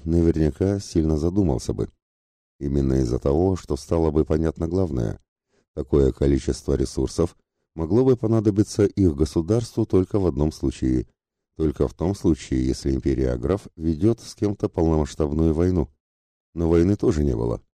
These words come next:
А значит, им следует задуматься о другом. Именно о том, что империя собирает все эти достаточно ценные стратегические материалы, которые в один прекрасный момент – им могут пригодиться. Как результат, основная проблема сейчас была в том,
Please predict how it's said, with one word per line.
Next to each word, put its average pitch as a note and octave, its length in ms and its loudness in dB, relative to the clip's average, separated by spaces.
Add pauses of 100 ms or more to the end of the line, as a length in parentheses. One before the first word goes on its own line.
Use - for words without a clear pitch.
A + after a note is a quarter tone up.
(320)
А D#2 120 -4
значит, D2 420 -2
им A2 80 4
следует F2 420 0
задуматься C#2 520 0
о - 20 0
другом. C#2+ 380 -2 (480)
Именно D2+ 320 0
о A#1+ 60 -4
том, F#2 260 -2
что - 200 -4
империя D2 480 2
собирает C#2 580 0
все D2+ 200 0
эти C#2 140 -6
достаточно C#2 640 -4
ценные C2 500 -2
стратегические - 800 -6
материалы, E2 640 0 (380)
которые B1+ 380 0
в B1 80 0
один C2 200 0
прекрасный B1+ 500 -4
момент – B1+ 420 -2 (540)
им A2 180 0
могут B2 360 0
пригодиться. D2 680 0 (520)
Как - 180 -8
результат, D2 540 2 (140)
основная C#2 440 0
проблема C2 420 0
сейчас A2 340 -2
была G#2 280 2
в - 60 -10
том, D2+ 320 -4